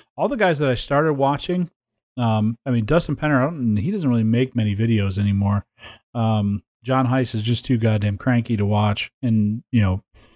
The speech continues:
all the other guys have kinda gone a different way, so, and I haven't f-, backfilled any of that, so my YouTube subscriptions are kinda lame. <laughs> So,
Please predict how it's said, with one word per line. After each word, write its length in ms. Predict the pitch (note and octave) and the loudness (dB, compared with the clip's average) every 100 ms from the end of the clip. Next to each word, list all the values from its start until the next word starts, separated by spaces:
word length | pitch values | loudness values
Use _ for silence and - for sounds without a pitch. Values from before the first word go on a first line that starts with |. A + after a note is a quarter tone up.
| _ - | _ -8
all 80 | D3+ | 0
the 100 | C#3+ | 2
other 120 | D3+ | 2
guys 200 | B2+ A2 | 0 -2
have 120 | A2 | -2
kinda 180 | B2+ A#2 | -2 0
gone 220 | A#2+ A#2 | 0 0
a 40 | A2 | 0
different 320 | A#2+ B2 G#2 | -2 -2 -2
way, 300 | A2+ A#2 G2+ | 0 2 0
so, 480 | - B2 G#2+ G2+ G2 _ _ _ - C3 C#3+ | 0 0 0 0 -4 _ _ _ -4 -4 -4
and 140 | C#3+ A#2 | -2 0
I 100 | C3 | 2
haven't 280 | C#3 A#2 G#2+ | 2 0 -6
f-, 240 | _ - _ C3 | _ -20 _ -2
backfilled 440 | B2 - B2+ A2 | -2 -2 -2 0
any 160 | A#2 A#2+ | 2 2
of 60 | |
that, 120 | A2 G#2+ | 0 -2
so 100 | A#2 | -2
my 180 | C3+ C#3 | 0 2
YouTube 440 | B2 B2 B2 G#2 | 2 0 -2 -2
subscriptions 720 | G#2+ - C3 B2 A#2+ G#2+ G2+ | -4 -2 -2 0 2 0 0
are 260 | G#2 F#2+ F#2 _ _ - - _ _ _ - | -2 -2 -6 _ _ -20 -20 _ _ _ -20
kinda 420 | - G3 A#3 F3+ | -8 -2 0 2
lame. 600 | G#2 G#2+ A#2 B2 A2 F#2+ - - | 0 -2 0 2 0 -2 -10 -6
<laughs> 220 | - - A#3+ - C4 - A3+ - A3 | -2 2 0 0 -6 -4 -6 -4 -4
So, 340 | F3 - C#3 | -4 0 2